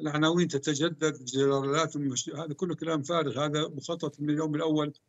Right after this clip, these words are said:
وهذه المنطقة هي، هي رقم واحد بالأو-، بالأولويات، لأن هي الأقرب إلى الحدود ال-، ال-،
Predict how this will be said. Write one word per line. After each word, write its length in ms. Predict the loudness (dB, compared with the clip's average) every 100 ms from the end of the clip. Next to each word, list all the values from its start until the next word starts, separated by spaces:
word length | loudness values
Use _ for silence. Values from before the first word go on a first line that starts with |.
| _ _
وهذه 280 | 2 4 6
المنطقة 540 | 6 4 2 0 0 2
هي، 300 | 4 4 2
هي 280 | 0 2 2
رقم 400 | -2 -2 -2 2
واحد 380 | 0 0 -4 -4
بالأو-، 400 | -6 -6 -6 -8 -10 -8
بالأولويات، 800 | -2 0 2 4 4 2 0 -8 _ _ _ _
لأن 160 | 0 4
هي 160 | 6
الأقرب 500 | 4 2 0 0 2
إلى 160 | 2 0
الحدود 540 | 0 -4 0 0 0
ال-، 300 | -2 -2 0
ال-، 720 | -2 -2 -6 -6 -8 -12 -16